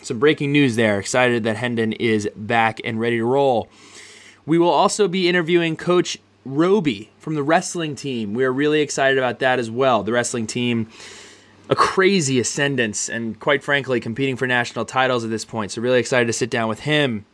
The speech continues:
The Flags, the Flags, the Flags. Had a great conversation with a local business in Blacksburg. I'm not gonna say it yet.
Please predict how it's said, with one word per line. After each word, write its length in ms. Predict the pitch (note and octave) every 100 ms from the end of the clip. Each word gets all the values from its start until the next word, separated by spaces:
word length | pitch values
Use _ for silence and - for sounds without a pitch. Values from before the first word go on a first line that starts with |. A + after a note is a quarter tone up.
| _ _ - _ _ _ _ -
The 80 |
Flags, 640 | C#3+ F3 F3+ F#3+ F3 C3+ A2+
the 80 | A#2
Flags, 480 | D3+ D3+ D#3+ D#3+
the 80 | D3+
Flags. 560 | D3 D3+ D3+ C3+ G#2+ G2
Had 100 | C#3
a 60 |
great 240 | B2+ D3 D3+
conversation 840 | D#3+ C#3+ C3+ D#3 D3+ - B2 G#2+ B2+
with 580 | C3+ F3 B2+ - - - _ _ _ _ _ -
a 460 | D#3 E3 E3+ E3+ -
local 280 | C#3+ F3+ G#3
business 300 | G#3+ G#3+ G#3
in 100 | G#3
Blacksburg. 440 | D3+ F3 - G#2+
I'm 60 | F#2+
not 140 | D3
gonna 120 | F#3 F3
say 260 | D#3 C3
it 40 | A2+
yet. 200 | C#3